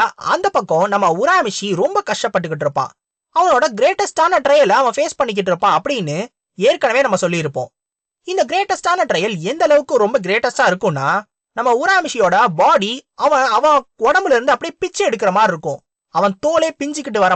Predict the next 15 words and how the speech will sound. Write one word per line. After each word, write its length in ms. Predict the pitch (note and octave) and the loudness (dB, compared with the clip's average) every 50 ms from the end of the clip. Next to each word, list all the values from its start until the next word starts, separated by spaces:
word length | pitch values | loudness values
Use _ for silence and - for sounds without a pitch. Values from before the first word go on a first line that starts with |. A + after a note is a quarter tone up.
| F3+ F3+ | 2 2
மாதிரி, 200 | E3+ D#3+ D#3 E3 F3+ - _ _ - | 2 0 0 -4 -8 -12 _ _ -4
அவன் 180 | A3+ A#3+ B3 A#3+ | -2 0 0 2
மசில்ஸ் 320 | C4+ C#4+ F#4+ F4+ C#4+ C#4+ C4 | 0 0 0 -2 0 2 2
எல்லாம் 180 | B3 C4+ B3+ - | 2 2 0 -2
டியர் 240 | C#4+ E4 E4+ D#4 C#4 | -2 0 2 2 2
ஆகிற 180 | A3+ G#3 F#3 F3 | 2 2 2 2
மாதிரி 260 | F3+ E3+ D#3 E3 G#3 A3 - - F#3 | 2 0 0 -2 -6 -8 -4 -4 -4
அவ்வளோ 240 | C#4+ F4+ F#4 F#4 D4+ | -2 2 2 2 4
வலி 220 | A3+ A3+ A#3 D#4 D4 A3 | 4 2 0 2 2 0
ஏற்படும். 340 | F3+ E3 E3 C#3+ C#3 C3+ - _ _ _ _ _ _ _ _ _ _ _ - | 0 0 0 -2 -2 -4 -10 _ _ _ _ _ _ _ _ _ _ _ -4
இந்த 120 | F3+ F3+ - | -2 0 2
வலியெல்லாம் 440 | D3+ F3 A#3 C4 C4 C4 D#4 D#4+ - | 2 2 2 2 2 4 2 2 2
பொறுத்துக்கிட்டா 440 | - C4 E4 - E4+ - C#4 - A#3 A#3+ E3 | 2 0 0 0 -4 -6 -2 0 0 0 0
மட்டும்தான் 520 | A3+ - - D4+ G#3 E3+ D3+ D#3 F#3 F#3 - | -2 -2 -4 -4 0 0 2 2 2 0 0
அவனால 340 | F3 G3 A#3+ C4 A#3+ F3 | 0 0 0 2 2 2